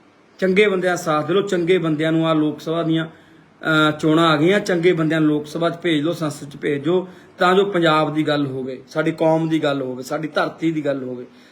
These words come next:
ਸਾਡੇ ਪਾਣੀਆਂ ਦੀ ਗੱਲ ਹੋਵੇ। ਇਹੋ ਜਿਹੇ ਲੋਕਾਂ ਨੂੰ ਨਾ ਭੇਜਿਓ ਜਿਹੜੇ ਉੱਥੇ ਮੋਦੀ ਅੱਗੇ ਜਾ ਕੇ ਸਿਰ ਝੁਕਾਉਣ, ਸਿਰ ਝੁਕਾ ਕੇ ਉਹਨਾਂ ਦੀ ਬਣ ਜਾਣ,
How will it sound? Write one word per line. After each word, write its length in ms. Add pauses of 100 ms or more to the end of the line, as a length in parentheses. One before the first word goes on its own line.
ਸਾਡੇ 200
ਪਾਣੀਆਂ 500
ਦੀ 140
ਗੱਲ 160
ਹੋਵੇ। 220 (340)
ਇਹੋ 140
ਜਿਹੇ 160
ਲੋਕਾਂ 320
ਨੂੰ 120
ਨਾ 0
ਭੇਜਿਓ 340
ਜਿਹੜੇ 180
ਉੱਥੇ 240
ਮੋਦੀ 360
ਅੱਗੇ 200
ਜਾ 200
ਕੇ 380 (340)
ਸਿਰ 240
ਝੁਕਾਉਣ, 520 (800)
ਸਿਰ 160
ਝੁਕਾ 440
ਕੇ 180
ਉਹਨਾਂ 380
ਦੀ 80
ਬਣ 200
ਜਾਣ, 220